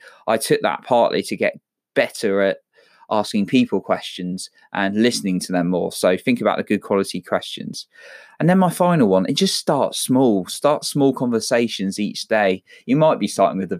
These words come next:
very basics, like, "How are you?" But then just build it up when you can. Like, someone's getting coffee, say, "Oh, what coffee are you getting? Oh, do you like that coffee? Um, d-,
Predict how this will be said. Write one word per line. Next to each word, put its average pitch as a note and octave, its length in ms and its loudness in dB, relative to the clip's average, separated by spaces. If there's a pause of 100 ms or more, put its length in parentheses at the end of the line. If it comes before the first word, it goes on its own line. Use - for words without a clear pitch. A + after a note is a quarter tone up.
very F#2+ 160 0
basics, - 480 -4
like, F2+ 200 -2
"How G2 220 0
are F#2+ 60 0
you?" F#2+ 340 -2
But - 160 -4
then B2 220 2
just A#2+ 200 -8
build A#2 280 2
it - 80 2
up - 240 0
when F#2 160 -4
you F#2 100 -4
can. G2 380 -6 (440)
Like, A2+ 120 0
someone's A#2+ 280 2
getting G2 240 0
coffee, A#2 340 -2
say, G#2+ 300 2
"Oh, A2 140 4
what A2 180 0
coffee A2 300 -2
are F#2 40 -4
you G2 80 -4
getting? G2+ 360 -4
Oh, A2 200 -2 (140)
do B2 100 -4
you B2+ 60 2
like C3 160 2
that - 180 -4
coffee? G2+ 540 -2 (320)
Um, F#2+ 520 0 (1000)
d-, - 140 -10